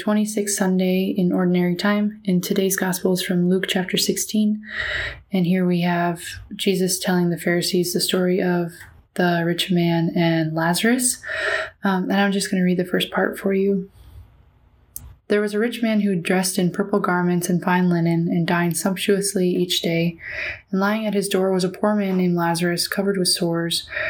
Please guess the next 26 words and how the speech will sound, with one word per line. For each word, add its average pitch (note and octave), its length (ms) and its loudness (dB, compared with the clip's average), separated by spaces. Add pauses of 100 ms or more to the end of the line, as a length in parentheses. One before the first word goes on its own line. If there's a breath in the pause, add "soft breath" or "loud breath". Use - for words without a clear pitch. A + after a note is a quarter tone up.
(140)
who - 100 -2
would F#3+ 80 0
gladly G3+ 460 0
have F#3+ 180 -2
eaten F#3 260 2
his F3+ 180 2
fill F3+ 220 2
of F3 120 -4
the F3+ 60 -2
scraps - 520 0
that F3+ 200 0
fell F#3 220 0
from F3+ 140 -2
the E3+ 80 2
rich E3 240 -2
man's E3 240 0
table. F3 480 0 (960 loud breath)
Dogs G3+ 500 0
even F3+ 280 2
used F3 320 0
to F3+ 80 0
come F3 440 0
and F3 200 2
lick F3 160 -2
his F3+ 200 0
sores. F3+ 560 0